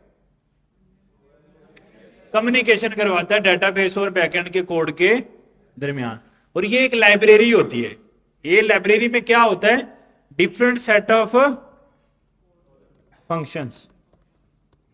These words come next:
list of functions। ये क्या है? List of, मतलब हर ओआरएम ने अपने हिसाब से, let's suppose data create करना, किसी ने create का function बना दिया,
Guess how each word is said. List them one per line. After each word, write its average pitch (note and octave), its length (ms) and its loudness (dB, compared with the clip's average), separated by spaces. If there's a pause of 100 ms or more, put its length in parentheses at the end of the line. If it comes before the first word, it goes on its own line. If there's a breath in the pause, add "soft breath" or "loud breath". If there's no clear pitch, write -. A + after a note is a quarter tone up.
(1300)
list F3+ 340 -6
of F#3+ 280 -2
functions। B2+ 440 -14 (3500)
ये C#3+ 160 -8
क्या F3+ 280 -2
है? A#3+ 80 0 (1300)
List F#3 280 -2
of, F#3 140 -2 (320 loud breath)
मतलब A#3+ 440 -2
हर C#4 340 0
ओआरएम B3+ 520 2
ने C4 120 -2
अपने B3 300 -2
हिसाब A3 340 0
से, F3+ 160 -2 (520)
let's G#3 200 -2
suppose A3 220 -2
data G#3 280 2
create G#3+ 360 0
करना, A3 220 -4
किसी G#3+ 240 -10
ने A#3 80 -4
create G#3+ 340 -2
का A3 120 -2
function G#3 360 -8
बना G3+ 220 -2
दिया, C#3 280 -4